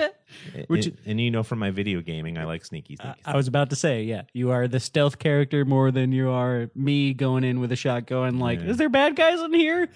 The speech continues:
Speaker 1: Yeah.
Speaker 2: Pow, pow, pow, pow.
Speaker 1: I like being sneaky.
Speaker 2: Oh, I love it.
Speaker 1: All right, so we got our ships, we got our crews on ships. Now,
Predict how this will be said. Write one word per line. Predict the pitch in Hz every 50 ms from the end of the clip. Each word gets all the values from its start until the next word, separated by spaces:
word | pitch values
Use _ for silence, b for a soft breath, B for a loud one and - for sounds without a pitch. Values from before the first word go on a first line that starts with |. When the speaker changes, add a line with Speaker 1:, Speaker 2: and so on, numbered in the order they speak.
| B B
Speaker 1:
Yeah. | B B B
Speaker 2:
Pow, | - 339 311 277
pow, | 302 339 311 311
pow, | 302 330 302 - 285
pow. | 320 311 277 233 202 _ _ _ _ _ _ _ _
Speaker 1:
I | 143
like | 139 143 -
being | 165 160 160 -
sneaky. | - 190 190 226 - - - - _ _ -
Speaker 2:
Oh, | 135 131 123 113 - _ -
I | - 117
love | 123 131 131 117
it. | 110 - - _ _ _ -
Speaker 1:
All | - 131 139
right, | 135 120 104 98
so | - - 123 110 107
we | 104 131 165
got | 190 185 160 131
our | 110 110
ships, | - - 214 214 147 127 - -
we | 123 120
got | 131 131 131
our | 131 123
crews | - - 170 185 196 190 165
on | 139 143 143 143 139 131
ships. | - - 180 123 98 - 98
Now, | 107 135 147 143 120 101 90 82 80